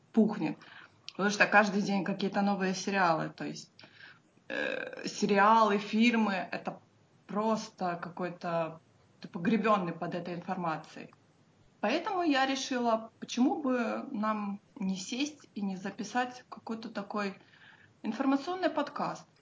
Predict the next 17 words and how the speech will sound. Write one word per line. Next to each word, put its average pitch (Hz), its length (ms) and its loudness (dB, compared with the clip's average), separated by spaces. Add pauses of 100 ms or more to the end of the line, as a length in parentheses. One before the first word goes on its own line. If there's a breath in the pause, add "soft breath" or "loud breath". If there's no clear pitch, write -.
(140)
о 185 200 4
том, 226 380 0
что 202 960 2 (120)
поделиться 247 380 0
информацией 247 640 6
о 202 40 0
том, 220 240 0
какие 254 380 -2
сериалы, 208 560 0
комикс-сериалы 196 720 -4
мы 180 160 -4
смотрели, 196 560 -6
какие 226 480 -8
мы 202 280 -2
хотели 190 500 -6
бы 190 120 -6
посмотреть, 220 840 -6